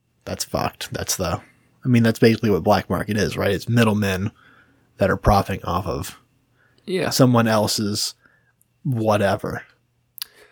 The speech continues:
Speaker 2: I th-, I feel like I've asked you this before, but do, where do you stand with people in general? Do you, do you think people are
Speaker 1: I fucking hate people.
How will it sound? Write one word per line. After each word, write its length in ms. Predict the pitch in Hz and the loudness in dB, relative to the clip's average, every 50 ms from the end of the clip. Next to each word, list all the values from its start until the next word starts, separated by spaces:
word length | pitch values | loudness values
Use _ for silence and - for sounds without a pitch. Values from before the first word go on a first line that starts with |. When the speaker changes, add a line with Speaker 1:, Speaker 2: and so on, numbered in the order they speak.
| _ _ _ _ _ _ _ _ _ _ _ _ _ _ _ _ _ _ | _ _ _ _ _ _ _ _ _ _ _ _ _ _ _ _ _ _
Speaker 2:
I 120 | - - 160 | 2 2 2
th-, 180 | - - - - | 2 0 -4 -2
I 120 | - 170 170 | 0 0 0
feel 260 | 170 - - 208 196 | 0 0 2 4 4
like 160 | 196 196 196 | 4 4 4
I've 180 | 165 170 156 151 | 4 4 4 6
asked 280 | 143 143 151 147 - - | 6 6 4 4 0 -2
you 80 | 160 | -2
this 180 | 151 165 156 - | -2 -2 -2 0
before, 340 | - 151 147 - 165 156 156 | 0 -2 0 2 2 2 4
but 340 | 156 - 143 - - - - | 4 2 0 0 0 -4 -8
do, 100 | - - - - _ - - - _ _ _ _ | -8 -8 -8 -10 _ -14 -14 -14 _ _ _ _
where 280 | - - 131 151 190 220 | 0 2 4 6 6 4
do 120 | 214 - 226 | 4 2 2
you 180 | 220 214 160 | 2 4 4
stand 560 | 127 - - - 120 123 123 123 120 117 110 | 4 2 2 4 4 4 6 4 4 2 2
with 220 | 110 113 113 - - | 0 -2 -4 -4 -4
people 320 | - 123 117 - 117 113 | -2 -2 0 0 0 -2
in 120 | 107 104 95 | -2 -2 -2
general? 480 | 98 98 98 98 98 90 87 82 78 | -2 -2 0 0 -2 -2 -2 -2 -4
Do 180 | - - - 117 | -4 -2 2 4
you, 280 | 120 135 139 139 - 123 | 4 4 4 2 -4 -12
do 180 | - - 123 | -6 0 2
you 120 | 127 139 160 | 4 4 2
think 360 | 156 - 185 180 175 - - | 2 -2 -4 -4 -6 -6 -10
people 380 | - - 127 147 - - 135 127 | -6 -4 -2 -2 0 2 2 4
are 320 | 123 117 - 113 117 113 | 4 4 4 4 2 2
Speaker 1:
I 40 | 104 | 0
fucking 400 | 90 - 139 113 104 - 107 85 | -2 -2 -2 -2 -2 -4 -4 -6
hate 400 | - - - - 107 - - - | -6 -6 -6 -6 -6 -6 -6 -8
people. 420 | - 98 - - - - 85 - | -10 -12 -12 -12 -10 -8 -8 -8